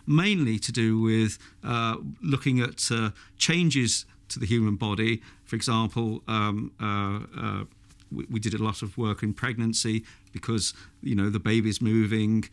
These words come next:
and A P I can freeze the motion. We s-, we went through the heart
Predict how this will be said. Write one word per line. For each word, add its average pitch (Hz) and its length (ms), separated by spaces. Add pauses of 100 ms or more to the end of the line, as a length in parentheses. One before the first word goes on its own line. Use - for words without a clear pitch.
(160)
and 92 80
A 104 120
P 110 180
I 104 100
can 110 140
freeze 113 360
the 117 60
motion. 110 580 (280)
We 107 80
s-, - 140
we 113 200
went 104 280
through 113 220
the 113 80
heart 113 600